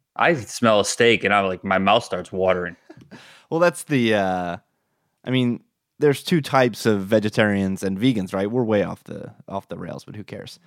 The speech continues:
Speaker 2: There, there's two types, right? There's the, well, I guess there's three. There's,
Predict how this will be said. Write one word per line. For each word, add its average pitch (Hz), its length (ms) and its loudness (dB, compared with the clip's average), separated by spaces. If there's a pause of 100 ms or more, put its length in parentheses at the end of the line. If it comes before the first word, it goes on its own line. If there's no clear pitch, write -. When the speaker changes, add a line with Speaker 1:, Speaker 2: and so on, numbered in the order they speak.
(140)
Speaker 2:
There, 147 160 2
there's 156 240 0
two 196 180 2
types, 107 400 0
right? 104 200 0
There's 113 240 -2
the, 110 280 2 (760)
well, 131 140 0
I 147 40 2
guess 151 200 0
there's 104 200 -4
three. - 340 -8 (220)
There's, 120 420 0